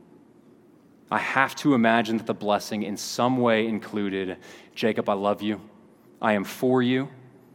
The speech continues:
I will never let you go. I will strive for you." Why do I think that? Because God changes his name to Israel,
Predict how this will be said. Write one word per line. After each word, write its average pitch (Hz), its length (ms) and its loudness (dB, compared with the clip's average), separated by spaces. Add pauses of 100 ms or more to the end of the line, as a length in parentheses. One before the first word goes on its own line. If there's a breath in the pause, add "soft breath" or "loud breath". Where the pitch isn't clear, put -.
(180)
I 107 60 0
will 101 100 0
never 120 320 4
let 127 240 2
you 127 80 -2
go. 104 460 0 (360 loud breath)
I 113 100 4
will 110 180 0
strive 95 640 -2 (100)
for 95 340 -8
you." 80 240 -10 (1500)
Why 107 280 4
do 127 160 2
I 127 80 4
think 131 240 -4
that? 143 340 -4 (540 soft breath)
Because 117 200 2
God 120 240 6
changes 131 460 -2
his 117 140 -2
name 110 200 0
to 110 140 -4
Israel, 90 480 -8